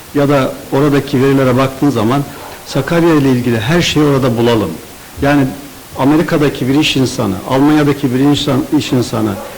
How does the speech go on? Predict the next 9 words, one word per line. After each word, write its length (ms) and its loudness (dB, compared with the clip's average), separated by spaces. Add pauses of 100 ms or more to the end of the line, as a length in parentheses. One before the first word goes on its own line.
(200)
Türkiye'de 380 0
yatırım 420 2
yapmak 340 -2
isterken 380 -2
acaba 260 0
Sakarya'da 640 0
da 80 2
yatırım 500 2
yapma, 480 2